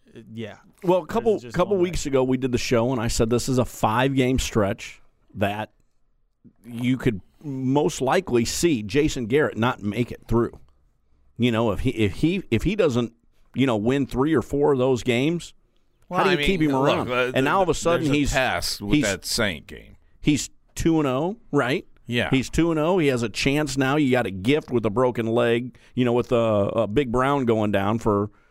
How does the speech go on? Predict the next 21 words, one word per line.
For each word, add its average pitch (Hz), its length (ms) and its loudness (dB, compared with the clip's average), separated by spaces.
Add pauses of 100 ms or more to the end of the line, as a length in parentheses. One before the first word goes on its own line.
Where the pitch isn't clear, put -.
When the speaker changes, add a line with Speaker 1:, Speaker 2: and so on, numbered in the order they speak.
(340)
Speaker 2:
um, 95 580 0 (1000)
Speaker 3:
Yeah, 220 180 0
Speaker 2:
the 208 60 2
Speaker 3:
but, 139 80 2
Speaker 2:
Redskins. 127 460 -2
Speaker 3:
yeah, 208 160 2
Speaker 2:
Yeah, 160 60 2
Speaker 3:
but 156 80 -2
Speaker 2:
I - 40 0
mean 220 440 0
Speaker 3:
I, 196 80 0
I, - 40 4
I 208 40 2
think 208 300 -2
we 143 100 -8
could 131 140 -2
have 90 120 -6
beaten 110 300 -4
them 87 360 -10 (180)
with 95 340 -4
him, - 220 -10